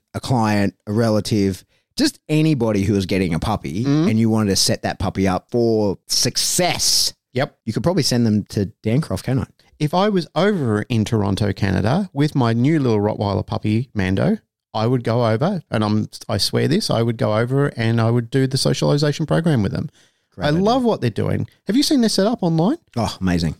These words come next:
Speaker 2: Fantastic.
Speaker 1: Amazing.
Speaker 2: They had a tire with a medicine ball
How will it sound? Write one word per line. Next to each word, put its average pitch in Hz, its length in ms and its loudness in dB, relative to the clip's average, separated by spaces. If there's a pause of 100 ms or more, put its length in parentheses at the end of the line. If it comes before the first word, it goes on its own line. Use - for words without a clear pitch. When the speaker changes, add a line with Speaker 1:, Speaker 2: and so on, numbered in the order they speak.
Speaker 2:
Fantastic. - 760 -4 (180)
Speaker 1:
Amazing. 87 320 -4 (180)
Speaker 2:
They 110 100 -4
had 107 140 -2
a 101 40 0
tire 143 600 0 (160)
with 117 260 -2
a 110 40 -2
medicine 139 460 2
ball 110 440 -2